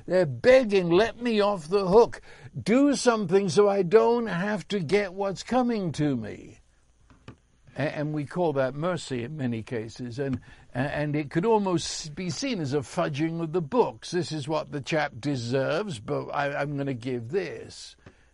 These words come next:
Just this once, you see. A-, and so the one asking for mercy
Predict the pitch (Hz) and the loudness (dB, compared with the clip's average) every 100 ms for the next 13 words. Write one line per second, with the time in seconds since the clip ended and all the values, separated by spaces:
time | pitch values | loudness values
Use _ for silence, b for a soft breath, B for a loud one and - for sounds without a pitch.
0 | b 180 151 - 143 - 110 85 - - | b -4 -4 -4 -8 -6 -8 -8 -12 -18
1 | - - 87 - b b b b b _ | -18 -18 -20 -20 b b b b b _
2 | - 131 147 151 147 - 185 180 165 151 | -6 -4 -4 -4 -6 0 2 4 2 0
3 | 120 - - - - - - - - 151 | -4 -10 -18 -20 -20 -20 -20 -14 -2 0
4 | 170 214 233 208 - 180 220 - - - | 2 2 2 -4 -4 -2 -2 -4 -4 0
5 | 170 160 139 147 156 226 247 - - 147 | 0 0 -2 -4 -2 -4 -4 -4 -6 -8
6 | 104 - - | -8 -14 -18